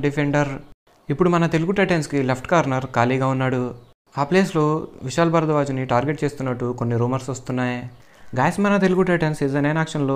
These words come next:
విశాల్ భరద్వాజ్ని కొనడానికి ముందుకొస్తారు. విశాల్ మళ్ళీ సీజన్ నైన్లో తెలుగు టైటన్స్ టీంలోకి వస్తే తెలుగు టైటన్స్ డిఫెన్స్ స్ట్రాంగ్ అవుతుంది. గాయస్, మీరేమంటారో కామెంట్ చేయండి. గాయస్, ఇంకో మ్యాటర్కి వచ్చేస్తే ప్రజెంట్ ఇప్పుడు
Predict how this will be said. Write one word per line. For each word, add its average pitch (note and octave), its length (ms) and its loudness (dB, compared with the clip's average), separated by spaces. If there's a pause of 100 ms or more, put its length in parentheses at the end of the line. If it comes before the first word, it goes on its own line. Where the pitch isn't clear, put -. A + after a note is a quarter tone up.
విశాల్ D3+ 280 0
భరద్వాజ్ని C#3 480 0
కొనడానికి C3 440 0 (120)
ముందుకొస్తారు. A#2+ 580 0 (560)
విశాల్ G3 300 2
మళ్ళీ D#3 240 2
సీజన్ C#3 240 0
నైన్లో D#3+ 200 0 (100)
తెలుగు C#3+ 280 0
టైటన్స్ E3+ 300 0
టీంలోకి C#3 400 0
వస్తే B2 260 -2 (460)
తెలుగు C3+ 300 2
టైటన్స్ F#3 300 0 (140)
డిఫెన్స్ D3+ 320 0 (240)
స్ట్రాంగ్ C3 360 -2
అవుతుంది. D3 380 -2 (640)
గాయస్, D3 260 0
మీరేమంటారో F3 540 2 (180)
కామెంట్ D3 300 0
చేయండి. D3+ 320 0 (600)
గాయస్, C3+ 280 0
ఇంకో F#3+ 180 0
మ్యాటర్కి F3 260 -2
వచ్చేస్తే D#3+ 320 -2 (760)
ప్రజెంట్ D3+ 340 -2
ఇప్పుడు F3+ 180 -2